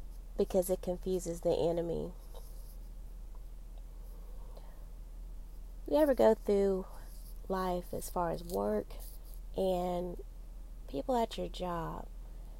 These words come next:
they're always nagging you, they're always critiquing you, and not in a positive way, but a negative way. Instead of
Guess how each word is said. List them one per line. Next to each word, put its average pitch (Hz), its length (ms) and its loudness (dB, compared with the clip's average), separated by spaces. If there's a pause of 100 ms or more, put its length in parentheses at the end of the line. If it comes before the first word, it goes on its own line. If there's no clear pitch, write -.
(140)
they're - 160 -10
always 190 460 2
nagging 185 540 2
you, 151 220 -4 (260)
they're 165 100 -2 (100)
always 202 400 6
critiquing 185 720 -4
you, - 260 -2 (500)
and 208 80 4
not 214 200 6
in 208 140 6
a 190 60 2
positive 214 540 4
way, 226 420 4
but 180 180 4
a 175 80 6
negative 175 540 2
way. - 300 -2 (2500)
Instead 240 460 6
of 220 240 6